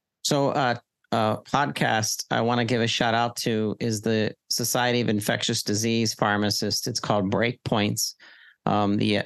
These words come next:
the S I D podcast, but it's a great podcast filled with a bunch of pharmacists who are, uh, infectious disease,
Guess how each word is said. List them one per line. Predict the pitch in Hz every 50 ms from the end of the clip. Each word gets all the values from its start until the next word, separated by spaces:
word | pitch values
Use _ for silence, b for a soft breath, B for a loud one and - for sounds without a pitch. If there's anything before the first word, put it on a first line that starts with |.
| -
the | - 117 110 98 - -
S | 139 117 110 - 120
I | 110 104 101
D | 95 - 104 104 113 107
podcast, | - - - 104 101 - - - - 98 98 101 - - -
but | 110 92 B B B B B B
it's | -
a | 127
great | 104 143 147 151 131 131
podcast | 135 135 131 117 104 - - 104 104 - - -
filled | - 123 117 113 -
with | 113 113 110 117
a | 107 107
bunch | 98 107 110 110 113 113 110 -
of | 113 104 101
pharmacists | - 123 113 113 110 113 110 - - 113 104 - - -
who | - 120 107 104
are, | 101 104 101 101 107 B B B B B B _ _
uh, | - 95 101 -
infectious | - - 113 110 - - 120 113 104 - - 113 -
disease, | - 120 113 113 113 113 113 101 101 98 95